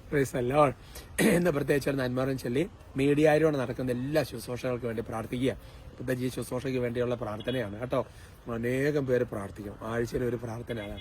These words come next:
പ്രാർത്ഥിക്കാം. നന്മ നിറഞ്ഞ മറിയമേ, സ്വസ്തി, കർത്താവ് അങ്ങയോട് കൂടെ, സ്ത്രീകളിൽ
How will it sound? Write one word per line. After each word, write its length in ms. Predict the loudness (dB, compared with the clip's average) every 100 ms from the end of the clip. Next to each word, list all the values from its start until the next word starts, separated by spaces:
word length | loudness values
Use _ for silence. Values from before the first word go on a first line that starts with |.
| -6
പ്രാർത്ഥിക്കാം. 500 | -6 -4 0 2 0 -2 -20 -18 -18 -18 -16 -14 -14 -4
നന്മ 340 | 2 4 6 6
നിറഞ്ഞ 300 | 6 4 2
മറിയമേ, 640 | 2 4 2 2 2 2
സ്വസ്തി, 440 | 0 -6 2 2 2 -6 -18 -2
കർത്താവ് 340 | 2 6 8 6
അങ്ങയോട് 360 | 4 2 2
കൂടെ, 380 | 0 2 4 2 -2 -10 -16 -6
സ്ത്രീകളിൽ 520 | 2 4 6 6 4